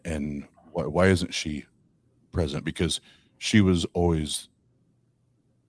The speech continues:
typically was, was always the one in the house that would stick up for me and would, uh,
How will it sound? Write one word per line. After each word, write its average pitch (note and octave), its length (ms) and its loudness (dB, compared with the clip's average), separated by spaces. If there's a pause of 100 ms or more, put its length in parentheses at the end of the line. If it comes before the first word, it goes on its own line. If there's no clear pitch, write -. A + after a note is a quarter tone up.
(920)
typically B2 380 6
was, F2+ 160 4
was F2+ 360 4
always E2+ 300 2
the D#2+ 80 -2
one D#2 180 -2
in D#2+ 340 -2
the D#2 80 -8
house D#2 220 -4
that E2 100 -2
would G2 160 2
stick - 240 -2
up D2 120 -2
for - 120 -18
me C2+ 200 -12 (240)
and D2+ 440 -6
would, E2 340 -4 (720)
uh, D#2+ 340 -2